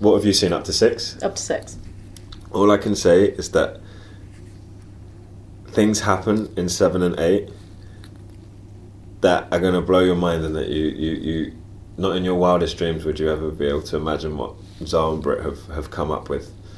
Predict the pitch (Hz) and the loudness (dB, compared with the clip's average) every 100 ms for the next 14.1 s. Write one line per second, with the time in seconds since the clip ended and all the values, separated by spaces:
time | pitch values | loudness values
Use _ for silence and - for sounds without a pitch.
0 | - - - - 175 180 - 160 156 - | -18 -18 -20 -12 -2 -2 0 0 0 -6
1 | - - - - - - - 101 95 90 | -14 -18 -20 -20 -18 -4 4 4 6 2
2 | - 92 - - - 82 80 101 95 82 | 0 -2 0 -2 -4 -4 0 4 4 4
3 | 78 71 73 - 76 - - - 80 - | 0 -2 -2 0 -2 -2 -12 -8 -8 -8
4 | - - - - 90 - - 76 80 80 | -16 -18 -20 -6 -6 -4 -6 -2 2 2
5 | 78 73 - - - - - 80 - 64 | 2 0 -6 -16 -16 -16 -8 -6 -2 -2
6 | 78 82 - 82 - 104 104 82 82 73 | 0 -2 -2 -4 2 4 6 4 0 -2
7 | 69 - - - 101 95 - - - - | -2 -4 -8 0 4 4 2 -8 -12 -18
8 | - - - - - - - - - 90 | -18 -18 -18 -20 -20 -20 -20 -18 2 4
9 | 85 98 90 87 85 73 82 - 104 95 | 4 0 2 0 -2 0 0 6 8 8
10 | 82 82 78 73 - 80 80 78 76 71 | 6 4 4 0 0 2 4 2 -2 -4
11 | 69 - - - 73 - - - - 78 | -6 -8 -8 -10 -10 -12 -8 -8 -6 -6
12 | 76 - - - - 73 69 69 - - | -6 -8 -12 -14 -8 -6 -6 -10 -16 -18
13 | - - 87 82 82 - 73 76 78 76 | -18 -6 0 2 0 -2 -4 -4 -6 -6
14 | 71 | -8